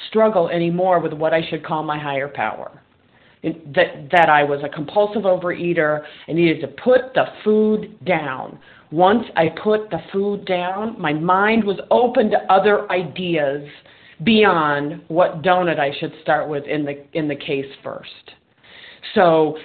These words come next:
you know, I just love that this, you know, Big Book says over and over again, you know, I mean, how, how progressive, how progressive of the people who wrote this book. You know, this isn't a book about religion. This is a book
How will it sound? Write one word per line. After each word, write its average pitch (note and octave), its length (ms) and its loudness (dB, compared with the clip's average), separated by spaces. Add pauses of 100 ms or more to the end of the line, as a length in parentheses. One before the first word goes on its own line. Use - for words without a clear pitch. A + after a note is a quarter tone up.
(400)
you G#3 120 4
know, E3+ 200 6
I E3+ 100 8
just F#3+ 300 -2
love G#3 440 2
that D3 280 0
this, F3 180 4 (240)
you G3+ 160 -2
know, F#3 100 6
Big G#3 300 6
Book F#3 140 -2 (120)
says E3+ 220 2
over F#3+ 320 2
and G#3 100 0
over C4 300 2
again, E3+ 420 -2
you F#3+ 100 -2
know, F3+ 300 2
I F#3+ 40 -4
mean, G3+ 160 0
how, B3 420 2
how C#4+ 260 4
progressive, G3 840 0 (180)
how D4+ 220 -2
progressive C#4 640 -2
of E3+ 160 -2
the F#3+ 60 -4
people B3+ 300 -2
who C#4+ 180 4
wrote D4 260 2
this E4+ 260 -2
book. G#4+ 460 0 (560)
You C4+ 100 0
know, C4+ 160 4
this D4+ 180 0
isn't D#4 260 2
a C4+ 60 2
book A#3 280 -2
about G#3+ 280 2
religion. G#3+ 440 0
This E3 180 -4
is G#3 120 -2
a A3 40 -2
book G#3+ 240 -6